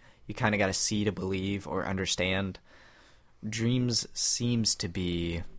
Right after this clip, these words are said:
one of those games where, unless they explain it perfectly within the next few press events,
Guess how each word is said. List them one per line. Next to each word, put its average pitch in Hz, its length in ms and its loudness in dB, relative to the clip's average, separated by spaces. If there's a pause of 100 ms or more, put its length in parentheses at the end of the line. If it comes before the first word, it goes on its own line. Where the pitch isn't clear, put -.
(340)
one 98 200 0
of 90 60 0
those 85 180 -2
games - 640 -6
where, 90 500 2 (880)
unless 101 380 4
they 104 400 4 (2000)
explain 104 440 4
it - 120 -2
perfectly 92 680 2
within 90 400 -2
the 90 80 0
next 90 260 -2
few 92 120 -4
press - 300 2
events, - 560 -2